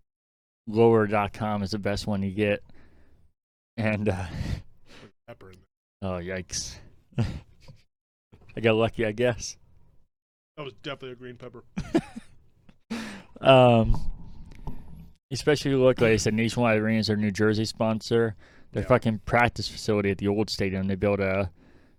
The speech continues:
Speaker 1: they built onto, I don't know if you knew that, it's a practice facility at the old stadium
Speaker 2: Oh,
Speaker 1: where they
Speaker 2: I
Speaker 1: play
Speaker 2: think
Speaker 1: the
Speaker 2: you said
Speaker 1: current
Speaker 2: that last time.
Speaker 1: stadium. And that's called, uh, the Ohio Health Center, so another giant brand. So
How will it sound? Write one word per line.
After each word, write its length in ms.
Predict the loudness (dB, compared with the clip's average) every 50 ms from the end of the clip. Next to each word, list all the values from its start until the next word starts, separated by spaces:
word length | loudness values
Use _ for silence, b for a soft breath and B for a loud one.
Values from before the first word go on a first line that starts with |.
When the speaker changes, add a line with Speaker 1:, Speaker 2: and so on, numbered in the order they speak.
| b _ -6
Speaker 1:
they 60 | 0
built 180 | 4 4 6 6
onto, 300 | 4 2 0 0 -2 -4
I 20 |
don't 80 | -4 -4
know 80 | -4
if 80 | -4 -4
you 80 | -4
knew 140 | -2 -2 -2
that, 220 | 0 0 0 -2 -2
it's 80 | -6
a 40 | -10
practice 460 | -8 -4 -2 -2 -2 -2 -4 -6 -6
facility 400 | -8 -6 -4 -2 -2 0 0 -2 -4
at 80 | -4
the 80 | -4 -4
old 180 | -4 -4 -4
stadium 540 | -6 -4 -2 0 0 0 0 -2 -2 -4 -6 -8 -10 -8
Speaker 2:
Oh, 160 | -6 -4 -4
Speaker 1:
where 100 | -2 -2 -2
they 60 | -4
Speaker 2:
I 20 |
Speaker 1:
play 220 | -4 -2 -2 -2 -2
Speaker 2:
think 60 | -4 -4
Speaker 1:
the 20 | -6
Speaker 2:
you 20 | -6
said 80 | -6 -6
Speaker 1:
current 180 | -6 -6 -8
Speaker 2:
that 40 | -6
last 40 | -6
time. 80 | -4
Speaker 1:
stadium. 320 | -4 -4 -4 -4 -6 -8 -10 -16 -20 b b b b b b b b b b b b _
And 200 | -2 0 0 2
that's 180 | 2 2 0 0
called, 280 | 0 2 2 2 2 0
uh, 380 | 0 0 -2 -2 -2 -4 -6 -8 -12 -10 -4
the 120 | -2 0
Ohio 320 | 0 2 2 2 2 0 0
Health 240 | 0 0 -2 -2
Center, 300 | -2 -2 -2 -2 -2 -2
so 140 | -2 -2 -2
another 300 | -2 -2 -2 -2 -4 -2
giant 340 | -2 -2 -2 -2 -2 -2 -2
brand. 380 | -2 0 0 0 -2 -4 -6 -6
So 340 | -4 -2 -2 -2 -2 -6